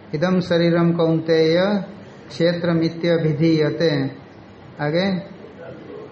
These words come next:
आहु क्षेत्रज्ञ इति तद्विदः। अभी क्षेत्रज्ञ कहते हैं जीव, इसको शोधन कर देंगे तो प्रत्येगात्मा हो गया। आगे क्षेत्रज्ञ चापिमाम विद्धि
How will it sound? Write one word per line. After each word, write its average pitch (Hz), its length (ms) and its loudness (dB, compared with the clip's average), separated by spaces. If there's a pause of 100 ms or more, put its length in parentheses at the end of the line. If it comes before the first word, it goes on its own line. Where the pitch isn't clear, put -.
(760)
आहु 160 500 -4
क्षेत्रज्ञ 170 1040 -2
इति 165 160 -2
तद्विदः। 151 600 -2 (380)
अभी 156 160 -2
क्षेत्रज्ञ 165 640 -2
कहते 151 400 -2
हैं 147 80 -2
जीव, 156 500 2 (320)
इसको 170 220 -4
शोधन 165 400 2
कर 170 200 2
देंगे 170 240 0
तो 180 180 0
प्रत्येगात्मा 165 680 -2
हो 151 200 0
गया। 135 320 -2 (440)
आगे 160 340 0
क्षेत्रज्ञ 170 840 -2
चापिमाम 165 680 0
विद्धि 175 640 -2